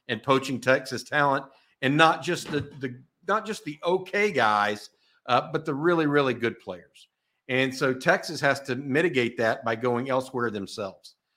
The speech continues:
Um, you can lose a Reuben Owens, uh, the, the, uh, running back out of El Campo, uh, if you go get Cedric Baxter,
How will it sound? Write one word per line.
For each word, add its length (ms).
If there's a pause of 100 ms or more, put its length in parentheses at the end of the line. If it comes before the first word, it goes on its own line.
(240)
Um, 480 (500)
you 160
can 180
lose 280
a 80
Reuben 340
Owens, 600 (140)
uh, 200
the, 200 (140)
the, 120
uh, 440 (140)
running 220
back 220
out 160
of 140 (360)
El 160
Campo, 640 (400)
uh, 300 (120)
if 380
you 120
go 140
get 200
Cedric 380
Baxter, 480